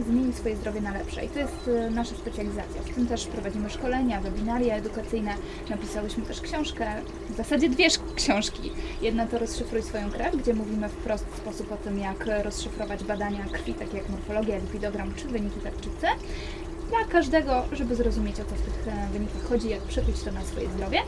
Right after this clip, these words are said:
I druga, Autoimmunologia, podróż po zdrowie, gdzie mówimy o chorobach autoimmunologicznych, czyli czymś, co trudno brzmi, ale jest taką plagą naszych czasów. Choroby typu Hashimoto, atopowe zapalenie skóry, reumatoidalne zapalenie stawów i tak dalej.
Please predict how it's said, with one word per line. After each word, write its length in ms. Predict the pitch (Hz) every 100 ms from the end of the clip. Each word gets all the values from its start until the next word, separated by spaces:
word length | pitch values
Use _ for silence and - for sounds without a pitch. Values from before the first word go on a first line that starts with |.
| - - - -
I 80 | 294
druga, 420 | 247 349 320 294
Autoimmunologia, 720 | 269 285 262 226 208 208 220
podróż 340 | 208 202 196 185
po 140 | -
zdrowie, 380 | 196 233 277 220
gdzie 240 | 202 277
mówimy 320 | 381 262 262 254
o 60 | 220
chorobach 480 | 233 220 214 -
autoimmunologicznych, 920 | 285 294 294 262 254 240 240 - 226 226
czyli 180 | 226 202 196 - -
czymś, 240 | 247 226
co 100 | 220
trudno 320 | - 294 233
brzmi, 240 | 214 277 440 -
ale 140 | 262
jest 140 | 240 -
taką 220 | 233 214
plagą 280 | 294 285 233
naszych 320 | 220 220 208
czasów. 320 | 240 240 226 - - - -
Choroby 240 | 285 233
typu 220 | 226 214
Hashimoto, 580 | 190 - - 247 262 214
atopowe 400 | 185 196 202 202
zapalenie 440 | 196 - 214 202 220
skóry, 440 | - 285 262 226 226 - -
reumatoidalne 640 | 190 190 202 208 202 214 226
zapalenie 400 | 233 285 294 277
stawów 540 | - 269 233 226 -
i 60 | 359
tak 200 | 262 214
dalej. 200 | 190 175